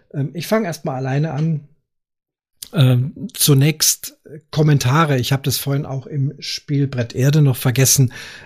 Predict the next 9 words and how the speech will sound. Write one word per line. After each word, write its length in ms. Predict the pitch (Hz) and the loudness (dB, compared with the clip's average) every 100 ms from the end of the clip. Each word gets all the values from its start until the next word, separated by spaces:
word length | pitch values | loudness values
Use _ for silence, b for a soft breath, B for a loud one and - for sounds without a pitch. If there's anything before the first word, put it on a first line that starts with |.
| - | -6
Äh, 60 | |
Kommentare 680 | 131 147 151 127 127 143 156 | 0 4 4 2 -2 -2 -2
kann 220 | - 139 | -2 -2
ich 120 | 131 - | -2 -4
jetzt 160 | 123 | -4
heute 240 | 135 139 135 | -4 -2 0
nicht 260 | 175 - | -2 -2
besprechen, 720 | 147 - 127 131 160 214 233 _ b b b b b _ _ _ _ _ _ - | -6 -4 0 2 4 0 0 _ b b b b b _ _ _ _ _ _ 0
ähm, 840 | 139 139 143 139 139 135 131 | 4 4 4 4 2 2 2